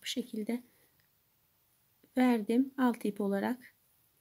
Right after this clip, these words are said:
Şimdi yeşil ipimi alıyoruz. Bu yeşil ipim burada kalmıştı. Sarı ipi de bu şekilde takıp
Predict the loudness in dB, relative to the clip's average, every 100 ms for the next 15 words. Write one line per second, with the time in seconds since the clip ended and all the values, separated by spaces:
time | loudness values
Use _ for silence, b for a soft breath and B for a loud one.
0 | _ _ _ _ _ _ _ _ _ _
1 | _ _ _ _ _ _ _ _ _ _
2 | _ _ -6 2 6 8 8 8 4 6
3 | 4 4 2 2 0 -2 -8 -16 _ _
4 | _ _ _ _ _ _ _ _ _ _
5 | _ _ _ _ _ _ _ _ _ _
6 | _ 2 4 4 6 4 8 8 8 2
7 | _ _ _ -20 _ 0 0 2 0 2
8 | 2 0 0 -2 -4 -4 -10 -2 4 4
9 | 4 0 0 -4 -8 -6 -4 -2 -2 -2
10 | -2 0 0 0